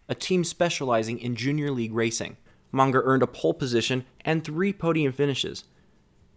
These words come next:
two at Thruxton Circuit and one at Rockingham Motor Speedway, finishing twelfth in that year's standings. This year, he started the season earning more than half of his two thousand sixteen points total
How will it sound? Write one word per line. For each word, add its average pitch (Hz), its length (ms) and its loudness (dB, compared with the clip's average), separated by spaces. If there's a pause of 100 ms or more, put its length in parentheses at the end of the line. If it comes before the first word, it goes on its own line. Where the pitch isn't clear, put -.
two 143 280 4
at 120 180 4
Thruxton 135 420 4
Circuit 120 440 0
and 139 160 2
one 185 160 6
at 123 80 2
Rockingham 135 500 4
Motor 110 180 0
Speedway, 107 480 -4 (320)
finishing 151 460 0
twelfth 151 400 4
in 107 80 -2
that 107 180 2
year's 101 200 0
standings. 95 500 -2 (1040)
This 165 220 6
year, 165 140 6
he 180 100 4
started 170 340 4
the 165 60 2
season 156 420 -2
earning 160 240 0
more 160 200 0
than 156 100 0
half 175 280 -4
of 151 120 -2
his 139 120 -2
two - 160 -2
thousand 135 300 0
sixteen 190 520 -2
points 110 360 -2
total 127 380 0